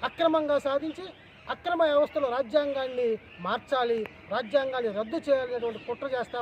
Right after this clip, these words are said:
ఉన్నారు. ఇది పూర్తిగా రాజ్యాంగ విరుద్ధం, అప్రజాస్వామ్యం. భారతీయులకి ఇది వ్యతిరేకం.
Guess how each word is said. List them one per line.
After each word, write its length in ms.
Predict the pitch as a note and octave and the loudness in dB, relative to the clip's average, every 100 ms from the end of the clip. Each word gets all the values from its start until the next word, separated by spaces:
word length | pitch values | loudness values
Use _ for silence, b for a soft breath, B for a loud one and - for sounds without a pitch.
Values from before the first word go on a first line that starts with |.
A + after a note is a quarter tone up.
| A3+ | -2
ఉన్నారు. 280 | A#3 A3+ A3 G3 - - - | -2 0 -2 -4 -16 -20 -14
ఇది 120 | A3 A#3+ - | -12 -10 -6
పూర్తిగా 500 | B3 C4 C4 A#3+ A#3+ A3 - - - - | -6 -6 -4 0 0 0 -4 -20 -20 -6
రాజ్యాంగ 420 | G#3 G3 B3+ B3 A#3 | -4 0 -2 0 0
విరుద్ధం, 360 | A#3+ G3 A3+ G#3+ - - G#3+ | -2 0 0 0 -4 -8 -6
అప్రజాస్వామ్యం. 880 | A3 D4 C#4+ D4 C#4 C#4+ C4+ C4 B3 A3+ - - D#3+ F#3+ | -2 2 4 6 4 2 0 0 0 0 -6 -20 -6 0
భారతీయులకి 680 | C4+ E4 D#4+ D4 D#4 D4+ C#4+ | 4 4 2 -2 -2 -4 -6
ఇది 160 | C#4+ F#4 G#4 - - - - | -4 -4 -4 -8 -20 -18 -6
వ్యతిరేకం. 560 | A3+ D4 C#4 B3 A#3+ | -4 4 4 4 2